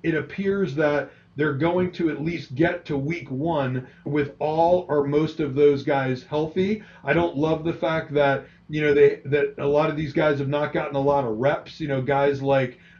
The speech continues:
Quenton Nelson, the, the, uh, the edge rusher, and, you know, a number of other guys, but at least it appears that they're gonna be generally pretty, you know, pretty healthy going into the year.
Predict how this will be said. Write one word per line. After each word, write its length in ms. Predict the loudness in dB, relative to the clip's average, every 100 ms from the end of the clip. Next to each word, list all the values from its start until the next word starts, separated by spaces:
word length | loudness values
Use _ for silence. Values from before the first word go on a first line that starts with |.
| -18
Quenton 260 | -8 -6 -4
Nelson, 420 | -2 -2 -2 -2
the, 160 | -2 -4
the, 300 | -4 -2 0
uh, 260 | 0 -2 -6 -18 _
the 200 | -2 2
edge 180 | 4 2
rusher, 520 | 0 0 0 0 2
and, 220 | 2 0 -4
you 60 |
know, 120 | -2
a 60 | -2
number 280 | -2 0 2
of 80 | 2
other 240 | 0 -2
guys, 580 | 0 0 0 0 -4 -10 -20 -12
but 400 | -2 2 2 0 -4
at 140 | -4
least 320 | -2 -2 -2 -2
it 80 |
appears 400 | -4 -2 -2 -2
that 100 | -2
they're 120 | -4 -4
gonna 160 | -2
be 120 | -4 -4
generally 800 | -6 -4 -2 -2 0 0 0 -2 -8 -20 -2
pretty, 640 | 4 6 6 2 0 -6 -10
you 140 | 0 2
know, 120 | 2
pretty 260 | 0 0 0
healthy 340 | 0 0 0
going 280 | 0 0 0
into 160 | -2
the 80 | -2
year. 540 | -2 -2 0 0 -2